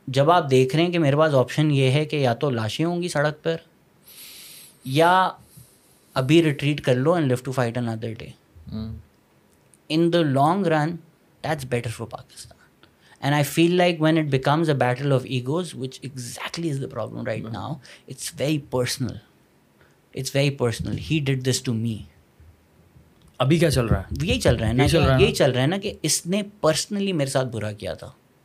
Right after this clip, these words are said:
Speaker 1: اب میں personally اس کے ساتھ برا کروں گا۔ تو اس میں جب آپ all in چلے جاتے ہیں نا، تو آپ کو بھی پتہ ہے کہ یار اگر میں یہ ہینڈ ہارا تو میری seat at the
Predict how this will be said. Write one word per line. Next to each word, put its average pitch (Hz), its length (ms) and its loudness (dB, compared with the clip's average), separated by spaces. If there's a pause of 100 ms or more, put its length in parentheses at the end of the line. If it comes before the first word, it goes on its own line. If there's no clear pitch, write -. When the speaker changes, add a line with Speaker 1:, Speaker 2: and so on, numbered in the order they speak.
(1040)
Speaker 1:
اب 170 200 0
میں 190 240 -2 (280)
personally 185 400 0
اس 156 100 0
کے 156 80 -2
ساتھ 131 180 2
برا 110 260 -4
کروں 101 280 -8
گا۔ 107 200 -12
تو - 140 -10
اس - 180 -8
میں 202 120 -2
جب 185 180 2
آپ 185 140 0 (200)
all 175 220 4
in 190 180 0
چلے 151 200 2
جاتے 107 280 -4
ہیں 131 80 -4
نا، 147 160 -4 (1080)
تو - 180 2
آپ 135 280 2
کو 196 100 4
بھی 202 140 2
پتہ 147 280 0
ہے 175 160 4
کہ 170 140 -8
یار 165 340 2 (180)
اگر 139 340 0
میں 175 140 2
یہ 165 160 4 (200)
ہینڈ 127 300 2
ہارا 110 560 -6 (1900)
تو 165 120 0
میری 151 260 2
seat 156 400 0
at 165 80 -6
the 170 80 -2